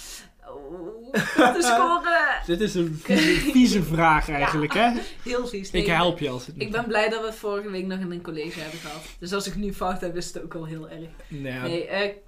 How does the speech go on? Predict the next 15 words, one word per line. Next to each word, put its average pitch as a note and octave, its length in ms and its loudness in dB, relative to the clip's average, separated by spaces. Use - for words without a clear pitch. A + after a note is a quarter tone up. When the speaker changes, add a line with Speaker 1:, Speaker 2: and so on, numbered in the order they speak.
Speaker 1:
kwalitatief, A3+ 720 -4
dat F#3+ 160 -8
gaat F#3+ 220 -4
dus G3+ 160 -12
echt F#3 220 -12
om F3+ 180 -10
meningen. D#3 680 -12
Ehm, D#3+ 260 -18
bijvoorbeeld, F#3+ 380 -6
je G#3+ 80 -6
biedt G#3 400 -10
muziektherapie G3+ 840 -8
aan F#3 300 -8
bij, F3+ 380 -8
eh, - 80 -20